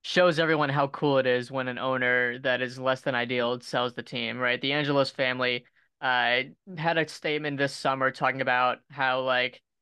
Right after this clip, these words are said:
if they gave, uh, you know, if they released their financial records, they would s-, like, people would see how bad, uh, a one fifty to two hundred million dollar contract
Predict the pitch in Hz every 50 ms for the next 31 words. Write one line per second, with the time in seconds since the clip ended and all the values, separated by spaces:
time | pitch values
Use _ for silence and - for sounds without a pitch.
0 | _ _ - - 156 135 165 160 165 156 147 160 160 160 151 143 147 139 131 127
1 | 127 123 - 151 135 135 131 160 143 - 175 180 180 170 165 170 170 165 160 165
2 | 160 - - 151 143 143 - 143 139 135 139 139 135 - 147 131 131 127 127 -
3 | 139 131 127 120 123 139 143 139 139 131 - - - - - 143 135 139 - 160
4 | 156 160 151 147 143 - - - 151 139 135 123 131 131 135 131 123 - 131 131
5 | 131 127 127 123 123 _ _ _ _ _ _ - - 131 131 113 120 135 131 135
6 | 135 147 151 147 143 - - 151 139 - 147 139 131 120 - - 143 143 143 127
7 | 135 131 131 131 131 131 127 127 127 127 127 123 - 139 139 127 131 123 - 139
8 | 123 123 127 - -